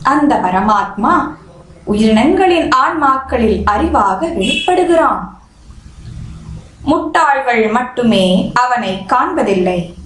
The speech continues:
தெய்வீகத்தன்மை கொண்ட அந்த நித்தியமானவன், அழிவில்லாத பரமாத்மா, யோகியரால்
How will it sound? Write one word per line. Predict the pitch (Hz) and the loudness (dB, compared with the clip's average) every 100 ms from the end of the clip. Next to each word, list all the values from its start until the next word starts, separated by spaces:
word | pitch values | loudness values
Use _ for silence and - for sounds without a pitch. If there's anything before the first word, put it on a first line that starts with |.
| - - - - - - - - - - - - - - | -18 -20 -20 -20 -20 -20 -20 -20 -20 -20 -20 -20 -18 -2
தெய்வீகத்தன்மை | 339 370 349 330 311 285 294 285 294 277 | 2 2 2 2 0 0 0 0 2 2
கொண்ட | 262 254 233 | 2 2 2
அந்த | 254 262 254 | 2 2 2
நித்தியமானவன், | 254 254 262 233 208 196 190 185 185 - - - - - 196 | 0 0 0 2 2 0 -2 0 2 0 -4 -12 -20 -6 -2
அழிவில்லாத | 185 190 220 247 277 285 254 196 | 2 4 4 4 4 2 2 -2
பரமாத்மா, | 170 175 214 247 254 - 359 370 - - - - - - - - | -6 -4 0 0 0 0 0 0 -8 -20 -20 -20 -20 -20 -8 0
யோகியரால் | 220 269 330 254 208 175 165 160 | 2 4 0 0 0 2 0 -2